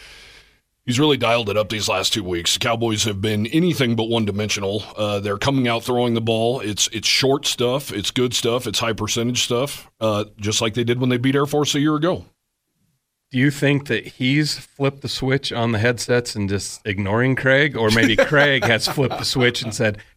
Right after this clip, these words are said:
Speaker 2: "Tim, do your job"?
Speaker 1: I think Craig has, uh, ultimate trust in Andrew Peasley. And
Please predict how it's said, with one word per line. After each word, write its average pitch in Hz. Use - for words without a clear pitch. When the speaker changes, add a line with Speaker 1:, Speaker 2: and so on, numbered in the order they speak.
Speaker 2:
"Tim, 120
do 110
your 104
job"? 95
Speaker 1:
I -
think 131
Craig 123
has, 110
uh, 104
ultimate 127
trust -
in 104
Andrew 98
Peasley. 90
And 95